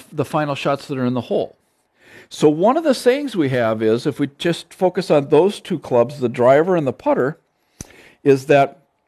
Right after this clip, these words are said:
we say we drive for show, but we putt for dough. Everybody likes to hit the ball a long ways. And you're up there and you go to the,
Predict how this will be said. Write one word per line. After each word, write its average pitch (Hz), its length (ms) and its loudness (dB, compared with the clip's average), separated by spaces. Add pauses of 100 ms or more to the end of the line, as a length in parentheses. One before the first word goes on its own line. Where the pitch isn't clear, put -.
(480)
we 127 120 -2
say 147 180 2
we 127 140 2
drive 131 340 2
for 190 140 -2
show, 151 360 4
but 151 140 -2
we 110 140 0
putt - 260 -8
for 135 180 -8
dough. 110 300 -4 (680)
Everybody 202 480 0
likes 160 380 2
to 165 100 -2
hit 160 320 -4
the 147 40 -10
ball 117 540 0 (480)
a 127 60 0
long 127 400 4
ways. - 480 -6 (480)
And 117 140 -2
you're 117 120 2
up 135 160 2
there 147 180 6
and 117 200 0
you 117 160 -2
go 120 200 4
to 156 80 4
the, 135 360 4